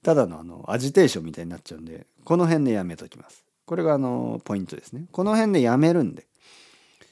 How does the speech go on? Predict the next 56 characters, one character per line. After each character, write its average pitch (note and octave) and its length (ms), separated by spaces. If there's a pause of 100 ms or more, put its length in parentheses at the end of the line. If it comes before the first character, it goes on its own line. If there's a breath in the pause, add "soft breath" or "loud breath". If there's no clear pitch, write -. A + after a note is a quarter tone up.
(160 soft breath)
皆 G2+ 160
さ E2 120
ん D#2+ 40
は D#2 80
皆 G#2 220
さ B2+ 100
ん - 80
で - 160 (100)
そ - 180
れ G2 100
ぞ D#2+ 100
れ D#2+ 80
考 B2+ 320
え - 60
て、 - 160 (460)
そ G#2+ 120
れ F2+ 100
ぞ E2 120
れ D#2 80
の、 E2 340 (260)
ま A2 100
あ、 - 20
答 F#3 280
え D#3 60
の F2 120
な C#3 240
い - 180 (580)
質 - 200
問 F#2+ 160
で F2 100
す - 80
け E2 100
ど、 G2 260
そ F#2+ 140
れ E2+ 80
ぞ D#2 140
れ D#2 100
の A2+ 300
答 D#2+ 300
え D2 60
を - 160 (340)
ち - 100
ょ - 40
っ - 20
と - 140
こ - 540
う - 40
出 - 100
し - 100
て D#2 80
み C#2+ 100
て - 240
く - 100
だ D2+ 80
さ - 160
い。 - 60